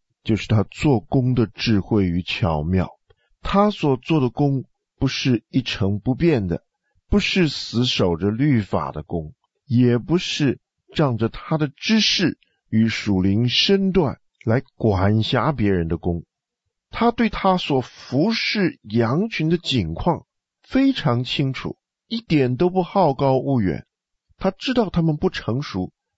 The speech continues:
他知道神从借着约柜离开了会幕，到答应百姓立王，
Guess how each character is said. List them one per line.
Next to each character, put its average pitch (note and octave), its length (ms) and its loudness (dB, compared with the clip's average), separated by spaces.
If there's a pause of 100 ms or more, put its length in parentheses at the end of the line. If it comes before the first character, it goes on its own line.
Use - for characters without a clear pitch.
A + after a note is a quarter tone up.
(200)
他 G3+ 100 0
知 A3 160 -2
道 G#3 160 2
神 D#3+ 400 -2 (340)
从 E3+ 280 -2
借 A3 260 0
着 F3 260 0
约 A#3+ 340 2
柜 G#3+ 340 0 (100)
离 C3 300 0
开 - 240 -2
了 F#3 120 2
会 G#3+ 260 0
幕， G#3 260 0 (260)
到 F#3+ 200 2
答 F3+ 300 0
应 F3 200 2
百 G2+ 260 0
姓 C#3 320 0
立 F#3 160 4
王， G2 360 2